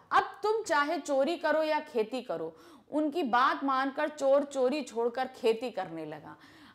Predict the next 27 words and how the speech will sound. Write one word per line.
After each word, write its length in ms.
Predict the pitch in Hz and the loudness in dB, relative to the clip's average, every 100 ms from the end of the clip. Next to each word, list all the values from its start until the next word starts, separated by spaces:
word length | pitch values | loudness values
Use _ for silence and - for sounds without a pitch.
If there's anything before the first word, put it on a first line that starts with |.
| - | -2
अब 160 | 214 | 0
उन्होंने 260 | 247 262 285 | 0 0 -2
कहा, 340 | 285 254 349 - - - | -2 -4 -4 -6 -16 -10
"तुमको 260 | 269 269 285 | -4 -2 -2
चोरी 400 | - 330 311 381 | 0 4 4 4
करनी 360 | 370 311 311 302 | 4 2 2 0
है, 100 | 262 | 0
चोरी 300 | 277 294 339 | 0 0 0
करो, 260 | 330 320 | 0 0
खेती 400 | 330 262 262 277 | 0 0 0 0
करनी 360 | 247 220 202 185 | -4 -2 -2 -4
है, 60 | |
खेती 340 | 170 262 262 294 | -4 -2 -2 -4
करो।" 300 | 254 240 247 - - - | -2 -2 -4 -10 -14 -6
अब 160 | 233 | -2
जब 140 | 214 269 - - _ _ - | 0 -2 -6 -20 _ _ -10
माँ 420 | 202 214 226 277 | -4 2 4 4
और 100 | 285 | 4
बेटे 280 | 269 247 262 | 4 2 2
का 80 | 294 | 0
रिश्ता 280 | 277 - 269 | -2 0 2
हो 160 | 269 | 4
गया, 200 | 269 302 | 4 2
तो 140 | 247 220 | 0 -4
भाई, 340 | 180 175 175 | -4 -6 -6
वो 240 | - 175 185 | -8 -6 -4
भी, 360 | 185 285 262 | -2 -4 -8